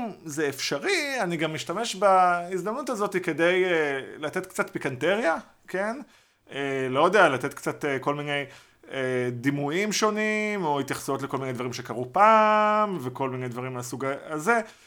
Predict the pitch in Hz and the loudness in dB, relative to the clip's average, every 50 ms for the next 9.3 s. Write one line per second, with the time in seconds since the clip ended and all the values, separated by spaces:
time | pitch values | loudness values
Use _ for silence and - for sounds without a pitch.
0 | - _ - - 143 131 127 175 185 202 208 196 202 - 180 160 156 156 170 185 | -20 _ -10 -8 -6 0 2 4 4 4 2 2 0 -2 -2 0 2 2 2 2
1 | 196 170 - - 165 165 165 180 160 147 151 - - 139 131 127 127 123 120 113 | 0 -2 -2 0 0 0 2 2 0 0 -2 -2 -2 -2 0 0 0 0 -2 -4
2 | 113 107 113 110 - 139 143 147 143 151 143 139 127 123 123 117 113 113 113 110 | -4 -6 -6 -4 0 0 0 2 2 0 -2 -2 -4 -4 -4 -4 -6 -6 -6 -6
3 | - 127 120 120 135 151 160 170 165 156 - - 120 117 123 123 120 120 117 117 | -6 -4 -2 0 0 0 2 0 0 -2 -4 -6 -6 -2 -2 -2 -2 -2 -4 -8
4 | - _ - - _ - - - 196 208 202 196 160 147 127 151 165 160 - 160 | -12 _ -20 -20 _ -8 -2 -2 0 0 0 0 -2 0 2 2 2 2 2 0
5 | 170 165 - 165 135 131 135 - - - 139 127 123 120 147 139 143 131 - 127 | -2 -2 -2 -4 -2 -2 -4 -4 -6 -8 -8 -8 -8 -8 -8 -10 -8 -10 -10 -10
6 | - 117 107 104 110 113 123 131 123 113 113 135 156 180 208 226 233 - - _ | -10 -10 -6 -2 2 2 4 4 4 4 4 6 4 4 2 0 -6 -10 -16 _
7 | _ _ _ _ - 107 117 117 120 120 120 - 196 208 196 165 127 135 156 151 | _ _ _ _ -10 -6 -2 0 0 0 2 2 2 2 2 2 2 2 2 0
8 | 175 165 123 - 131 117 113 113 113 117 110 - - 151 156 165 135 131 123 113 | 0 -6 -4 -2 2 2 2 2 0 -2 -6 -4 -2 0 0 0 0 0 0 0
9 | 104 101 98 - - 117 - | -2 -4 -8 -10 -10 -10 -10